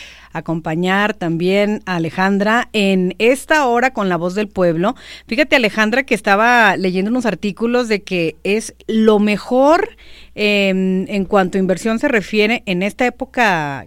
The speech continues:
que podríamos decir de crisis por lo que estamos viviendo a nivel mundial, es la mejor alternativa para que nuestro dinero realmente,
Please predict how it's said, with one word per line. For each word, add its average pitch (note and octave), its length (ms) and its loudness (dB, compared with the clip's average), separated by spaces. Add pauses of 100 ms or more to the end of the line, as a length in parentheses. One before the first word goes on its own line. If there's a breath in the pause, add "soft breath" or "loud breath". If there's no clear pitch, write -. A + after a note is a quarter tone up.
que E3+ 140 -8
podríamos E3 400 -6
decir F3 300 -6
de G3 160 -6
crisis E3 420 -8
por D3 180 -10
lo C#3 360 -10
que - 80 -20
estamos F3 320 -4
viviendo D#3 460 -2 (480 loud breath)
a D#3+ 100 -6
nivel D#3 640 -2
mundial, D#3+ 680 -2 (400 loud breath)
es A#3 380 -4
la G#3+ 280 2
mejor G#3 800 -2
alternativa F#3+ 1080 -6
para F3 240 -6
que D#3 340 -8
nuestro E3+ 540 -4
dinero F3 580 -2
realmente, F3 960 -4